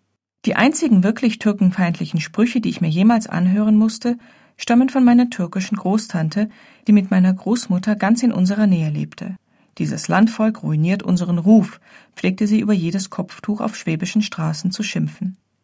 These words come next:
„Ich bin ein Türkenschwabe“, pflegt mein Vater zu sagen, wenn er nach seiner Nationalität gefragt wird. Und was bin ich? Für Deutsche türkischer Herkunft wie mich war die Heimat unserer Väter lange Zeit nur das Sommersonnenferienland.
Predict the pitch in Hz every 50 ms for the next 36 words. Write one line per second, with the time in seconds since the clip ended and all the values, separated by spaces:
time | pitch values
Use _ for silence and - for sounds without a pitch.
0 | _ _ - 185 - 208 196 180 165 156 - - 254 247 - 165 156 - - 165
1 | 160 156 156 175 185 185 - _ _ _ - 190 180 180 - 175 165 156 - 196
2 | 196 208 - 185 190 - 165 151 156 156 156 160 180 196 - - _ _ _ -
3 | 220 226 233 233 240 233 - 233 220 226 220 214 220 220 - 240 233 240 233 240
4 | 247 240 - 185 160 151 - 165 156 - - 160 156 151 156 - - - 156 -
5 | - _ _ _ _ _ _ _ _ _ _ - 180 165 170 160 - - 160 160
6 | - 226 285 - - - _ _ _ _ _ _ _ _ _ _ _ _ _ _
7 | _ _ _ _ _ _ - 233 226 233 240 269 277 - 349 - - 214 190 190
8 | - 185 - 180 170 175 185 190 202 - 226 220 - - - 160 156 165 196 247
9 | 233 - _ _ _ _ _ _ _ - 233 233 240 214 208 208 214 220 240 247
10 | - - 185 180 180 160 156 151 151 - 185 185 190 233 214 190 202 214 233 240
11 | - - 175 165 170 - - 202 190 190 226 226 - - 165 175 190 196 190 170
12 | 170 175 185 208 208 - 214 185 180 160 151 - 160 151 147 151 147 147 147 -
13 | -